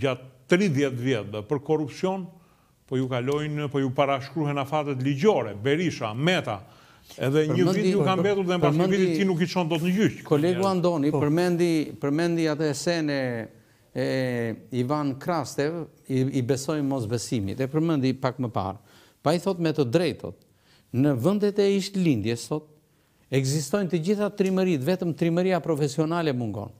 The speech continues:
Speaker 3: <laughs> Është e vërtet, po.
Speaker 2: Dhe kjo është një e vërtet. Ne kemi trimërinë e krimit, trimërinë e politikanit agresive të konfliktit, trimërinë e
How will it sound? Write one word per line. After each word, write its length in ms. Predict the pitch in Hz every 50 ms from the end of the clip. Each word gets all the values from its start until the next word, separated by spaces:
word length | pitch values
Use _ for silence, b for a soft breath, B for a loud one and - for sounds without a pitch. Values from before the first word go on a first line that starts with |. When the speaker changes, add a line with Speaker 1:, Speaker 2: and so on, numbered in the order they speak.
| _ _
Speaker 3:
<laughs> 1120 | - 220 - - - - - - - - - - - - - - - - _ _ - -
Është 160 | - - - 156
e 40 |
vërtet, 300 | 131 131 123 139 139 123 - -
po. 160 | - 147 131 135
Speaker 2:
Dhe 100 | 127 123
kjo 160 | 135 180 180 180
është 120 | 160 170
një 40 | 180 180
e 60 | 170
vërtet. 400 | 175 165 - 220 202 160 - - - - b b b b b b -
Ne 140 | 156 202 196 -
kemi 240 | 214 214 208 202 175 151 - -
trimërinë 460 | 175 175 180 180 180 185 185 185 180
e 60 | 180 180
krimit, 480 | - 170 165 160 156 156 160 151 156 - - - _ _ _ _ _
trimërinë 540 | - 151 156 156 160 165 175 180 170 165 165 165
e 40 | 160 135 - - - - _ _ _
politikanit 880 | - 156 151 156 147 139 156 147 - 165 170 165 165 160 139 - - b b b b b b b b
agresive 640 | 139 147 147 139 151 151 143 - 170 165 156 156 160 156
të 80 | -
konfliktit, 640 | - 156 147 127 - 160 151 139 131 151 143 131 - B B B B B B _
trimërinë 600 | - 156 156 160 160 165 165 180 180 180 165 156 151 143 131 120 120
e 160 | 127 139 143